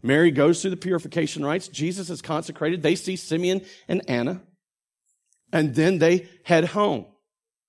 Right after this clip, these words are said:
And while they're at home, maybe in Nazareth, that may be where the,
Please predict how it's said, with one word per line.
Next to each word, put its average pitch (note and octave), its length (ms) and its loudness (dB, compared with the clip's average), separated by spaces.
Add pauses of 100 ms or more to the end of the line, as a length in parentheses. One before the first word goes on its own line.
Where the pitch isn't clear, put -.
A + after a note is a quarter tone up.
(480)
And D3 180 0
while F#3 280 8
they're A3 180 10
at G#3 80 2
home, F#3+ 420 6
maybe G3+ 320 6
in G3 140 4
Nazareth, F#3 500 0
that E3+ 260 4
may F#3+ 280 4
be E3 400 2
where E3+ 400 2
the, D#3 260 -2